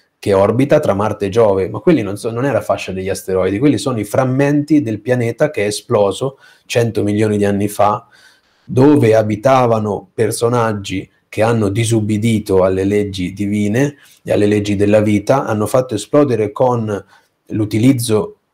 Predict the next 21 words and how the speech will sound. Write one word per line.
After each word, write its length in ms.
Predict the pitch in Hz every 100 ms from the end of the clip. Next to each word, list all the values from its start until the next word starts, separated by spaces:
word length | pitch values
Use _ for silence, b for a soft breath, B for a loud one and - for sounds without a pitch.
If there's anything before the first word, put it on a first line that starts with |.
| _
nefasto 1000 | 110 107 107 - 113 113 - - 98 -
della 720 | 101 107 104 101 101 98 -
energia 880 | 101 101 98 101 120 120 104 - - _ _
nucleare, 600 | - 107 101 110 123 101
la 80 | 95
scissione 540 | - 107 - 117 104
dell'atomo, 680 | 104 104 98 95 104 110 139 B B B B B _ _
e 320 | - 175 190
sono 240 | 190 127 123
stati 400 | - 156 156 131
proiettati 840 | 127 120 120 120 147 147 143 117
sulla 280 | - 113 113
Terra. 520 | 117 98 87 - - _ _ _ _ _
In 200 | 110 110
spri-, 540 | 101 - _ - 214 -
alcuni 400 | 113 113 226 240
in 180 | 151 135
corpo 520 | - 117 101 - 95
ci 100 | -
sono 220 | - 98 98
venuti 460 | 101 95 95 101